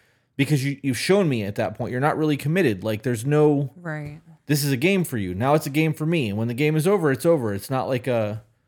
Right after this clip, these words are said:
Speaker 2: I win. <laughs>
Speaker 1: Right.
Speaker 2: Next.
Speaker 1: It's, yeah, it's not a long-term thing.
Speaker 2: Um, in medieval times, didn't kings, like, catch foxes and shit and then have them released in the morning so they could hunt it?
Speaker 1: Mm-hmm.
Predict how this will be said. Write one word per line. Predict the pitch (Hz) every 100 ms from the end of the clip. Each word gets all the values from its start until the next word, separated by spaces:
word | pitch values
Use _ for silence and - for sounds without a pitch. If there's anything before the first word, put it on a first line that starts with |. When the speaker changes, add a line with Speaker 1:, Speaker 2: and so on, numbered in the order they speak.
| _ -
Speaker 2:
I | 214
win. | 208 196 185
<laughs> | _
Speaker 1:
Right. | 208 233 127
Speaker 2:
Next. | 214 208 - -
Speaker 1:
It's, |
yeah, | 131 113
it's | 107 -
not | 135
a |
long-term | 139 143 131 135 127
thing. | 113 135 107 85 - _ _ _
Speaker 2:
Um, | 170 170 151 143 143 165 - _ _ _ _
in | 175 185
medieval | 170 160 156
times, | 165 170 170 175 165
didn't | 165 175 -
kings, | - 175 156 165 175 175 - - _ _ _ _ _ _ _ _ _ _ _ _ _
like, | 156 151 -
catch | - 170 - -
foxes | 175 160 165 175
and | 180 180
shit | - 190
and | 185
then | 160
have | 151 160
them | 156 156
released | 147 156 156
in | 160
the |
morning | 156 151 156
so | 160 160
they | 147
could | 139
hunt | 131 - 151 156
it? | 165 - -
Speaker 1:
Mm-hmm. | 101 101